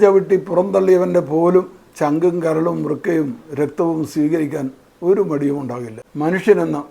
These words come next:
ഒറ്റ ജാതിയും ഒറ്റ മതവും പോരെ നമുക്ക്? ഉദ്യോഗം നേടിയാലും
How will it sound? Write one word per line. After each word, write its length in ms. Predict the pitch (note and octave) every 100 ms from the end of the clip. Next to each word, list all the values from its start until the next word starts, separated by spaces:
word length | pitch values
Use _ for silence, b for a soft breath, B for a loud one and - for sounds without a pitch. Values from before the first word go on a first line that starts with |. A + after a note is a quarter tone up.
| C3+
ഒറ്റ 260 | C3+ - F#3 D#3
ജാതിയും 420 | C#3 C#3+ D#3 C#3 C3 -
ഒറ്റ 140 | C#3+ F3+ E3
മതവും 320 | D3+ E3+ F#3 D3
പോരെ 280 | D3 E3 F3+ C3+
നമുക്ക്? 300 | C3 C3 C3+ A#2 - _ b b b b b b D#3
ഉദ്യോഗം 400 | D3+ G3+ A3 A3 G3+
നേടിയാലും 460 | G3 F#3+ F3 D#3